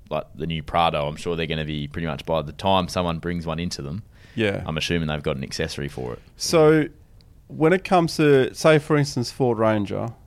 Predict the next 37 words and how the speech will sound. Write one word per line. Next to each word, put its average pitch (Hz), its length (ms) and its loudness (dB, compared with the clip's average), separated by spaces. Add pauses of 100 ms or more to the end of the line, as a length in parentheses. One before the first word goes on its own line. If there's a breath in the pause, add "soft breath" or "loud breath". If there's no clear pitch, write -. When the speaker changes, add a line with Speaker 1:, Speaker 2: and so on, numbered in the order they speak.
(320)
Speaker 2:
the 117 80 2
latest 127 340 4
Ford 120 200 0
Ranger 110 320 2
that 104 120 2
I 104 60 4
test 110 320 -2
drove, 95 360 0 (120)
they 117 380 4
have 110 340 -2
collaborated 101 580 2
with - 560 -4
a 107 60 -12
company 107 340 -4
like 101 200 -2
A 104 120 4
R 101 140 4
B - 60 2
Speaker 1:
Oh, 110 80 4
okay, 62 280 -6
righto. 57 300 -8 (140)
Speaker 2:
because 110 560 0 (300)
they 113 440 4
then 107 240 2
sell 117 320 2
it 92 80 0
as, 98 340 -2
uh, 92 420 0
O 104 180 0
E 101 80 0
M 123 180 -2
or 92 200 -4
O-, 98 340 -2
O 101 180 -6
E 101 40 -8
M 101 200 -6
E? 123 140 -10